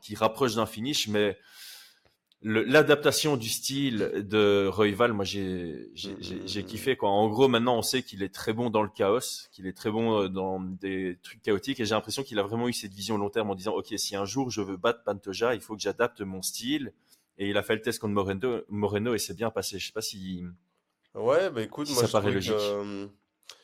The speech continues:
Speaker 2: je trouvais qu'il a bien adapté, qu'il a mis beaucoup plus de volume, des frappes, euh,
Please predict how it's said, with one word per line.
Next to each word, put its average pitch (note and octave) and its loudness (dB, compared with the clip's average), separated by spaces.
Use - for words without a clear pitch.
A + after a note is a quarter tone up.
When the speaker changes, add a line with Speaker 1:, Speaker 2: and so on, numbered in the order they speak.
Speaker 2:
je - -14
trouvais A#2+ -6
qu'il A#2+ -8
a G#2 -2
bien A2+ 0
adapté, B2 0
qu'il C3 -6
a A2 0
mis G#2+ -4
beaucoup C3 -8
plus A#2+ -12
de A#2 -4
volume, A2+ -6
des G#2 -8
frappes, - -2
euh, F2+ -2